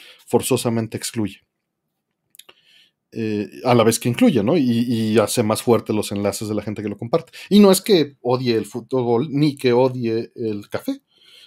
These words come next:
La verdad es que justo hace unos días lo estaba platicando con un tío y con mi hermano. Mi hermano le entra bien al café y es de escoger, este, su grano, molerlo él, buscar la cafetera adecuada, etcétera, ¿no?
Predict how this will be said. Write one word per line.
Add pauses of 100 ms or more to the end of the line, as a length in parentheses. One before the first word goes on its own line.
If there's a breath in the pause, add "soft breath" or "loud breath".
(100)
La
verdad
es
que
justo
hace
unos
días
lo
estaba
platicando (380)
con
un
tío
y
con
mi
hermano. (280 soft breath)
Mi
hermano
le
entra
bien
al
café
y
es
de (340 loud breath)
escoger,
este,
su
grano,
molerlo
él, (260 loud breath)
buscar
la
cafetera
adecuada,
etcétera,
¿no?